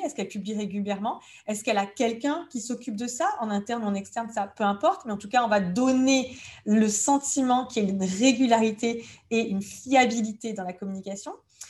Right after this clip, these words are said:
Est-ce qu'il y a de la qualité ? Et puis, est-ce qu'il y a de l'engagement ? Est-ce qu'il y a des personnes qui likent ? Est-ce qu'il y a des personnes qui commentent ?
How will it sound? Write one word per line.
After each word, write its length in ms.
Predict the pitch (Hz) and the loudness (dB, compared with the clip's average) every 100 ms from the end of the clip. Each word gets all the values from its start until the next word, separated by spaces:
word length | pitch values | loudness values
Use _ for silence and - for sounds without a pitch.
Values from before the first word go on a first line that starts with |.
| - - | -20 -4
Est-ce 200 | 240 240 | -2 0
qu'il 240 | 285 247 - | -2 -2 -4
y 100 | 202 | -4
a 40 | |
de 60 | 185 | -2
la 100 | 196 | -4
qualité ? 580 | 220 208 202 339 370 254 | -4 -4 -2 -2 -2 -2
Et 80 | 233 | -2
puis, 140 | - | 0
est-ce 160 | 392 - | 0 0
qu'il 60 | |
y 40 | 202 | -2
a 20 | |
de 60 | 226 | 0
l'engagement ? 480 | 285 277 233 226 - 214 | 2 2 0 -6 -8 -8
Est-ce 140 | 202 | -4
qu'il 80 | 190 | -4
y 40 | |
a 20 | |
des 60 | 196 | -2
personnes 320 | 190 190 214 | -4 -4 -6
qui 120 | 277 | 2
likent ? 280 | 330 262 262 - - | 4 6 2 -10 -12
Est-ce 100 | 202 | -8
qu'il 100 | 208 | -6
y 20 | 190 | -4
a 40 | |
des 40 | |
personnes 260 | 185 - 202 | -4 -2 -4
qui 140 | 208 | -2
commentent ? 420 | - 262 240 403 | 0 0 0 -2